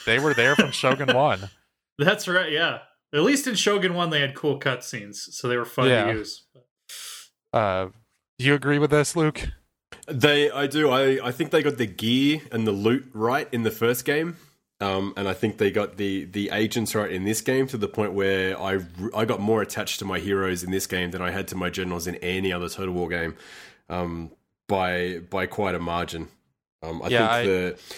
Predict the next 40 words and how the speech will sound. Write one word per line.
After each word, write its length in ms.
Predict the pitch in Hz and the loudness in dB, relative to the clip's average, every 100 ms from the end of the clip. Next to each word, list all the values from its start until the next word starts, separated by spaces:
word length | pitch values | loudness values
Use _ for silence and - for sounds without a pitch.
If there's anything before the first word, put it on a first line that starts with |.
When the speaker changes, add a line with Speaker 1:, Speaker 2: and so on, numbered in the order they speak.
| - | -6
Speaker 3:
I 60 | 107 | 0
think 160 | 151 147 | 2 4
the 100 | 143 | 4
way 180 | 135 | 4
you, 260 | 131 131 127 | 4 2 2
you 220 | 120 123 | 2 0
can 160 | 123 110 | 0 -2
handle 340 | 110 110 113 | 0 0 2
all 100 | 107 | 2
that 180 | 104 95 | 0 -4
stuff 340 | - 110 101 110 | -2 -2 -2 -2
on 140 | 107 | -2
top 400 | - - 104 - | -4 -4 -4 0
of 480 | 107 104 92 101 101 | 0 0 -4 -12 -6
the 120 | 107 | -4
unlockable 600 | 95 98 95 - 92 98 | -2 0 -2 -2 -4 -4
things 400 | - 95 92 95 | 0 -2 -2 -4
like 240 | 95 - | -6 -6
mounts, 580 | 87 95 123 - - - - - - - _ _ | -4 -2 -2 -6 -8 -8 -12 -20 -20 -20 _ _
um, 240 | 92 92 92 | -6 -4 -2
and, 240 | 92 92 | -4 -4
and 220 | 90 92 90 | -4 -4 -2
the 60 | |
weapons 560 | 85 98 139 127 131 131 | -2 0 0 0 0 0
and, 320 | 123 123 - | 2 0 -2
and 480 | 110 110 110 101 90 | -4 -2 -2 -4 -2
the 100 | 95 | -2
attacks 500 | 87 117 131 - 117 | -2 -4 -6 -6 -4
and, 160 | 98 | -4
and 140 | - 101 | -4 0
all 160 | 110 | 0
that 140 | 117 104 | 0 -2
stuff 240 | - 98 | -4 -6
thrown 260 | - 101 95 | -2 -2 -2
together 460 | 95 98 101 90 | -2 -2 0 -2
and 120 | 90 92 | -2 -2
the 80 | |
abilities, 760 | 90 101 101 110 113 113 - - | -2 0 0 0 0 -2 -6 -8
um, 400 | 92 92 87 87 - | -6 -4 -4 -8 -4
just, 440 | 95 87 - - | -2 -2 -6 -8